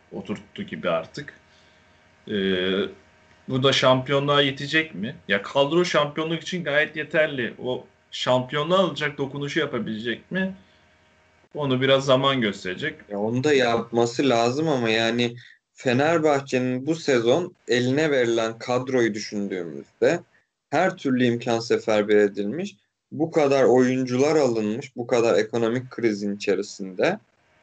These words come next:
Speaker 2: ki yani bazı haftalardaki kadrosunu, yedeklerini düşündüğümüzde çoğu Avrupa takımına eşdeğer bir yedekleri vardı. Yedekte oturan oyuncuların bile kalitesi.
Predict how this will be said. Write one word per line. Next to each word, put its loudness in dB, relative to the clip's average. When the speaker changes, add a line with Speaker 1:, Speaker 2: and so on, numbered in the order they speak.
Speaker 2:
ki 2
yani 2
bazı 4
haftalardaki 0
kadrosunu, 0
yedeklerini 2
düşündüğümüzde 0
çoğu 4
Avrupa 4
takımına -2
eşdeğer 2
bir -4
yedekleri 0
vardı. 4
Yedekte 2
oturan 2
oyuncuların 0
bile 0
kalitesi. -2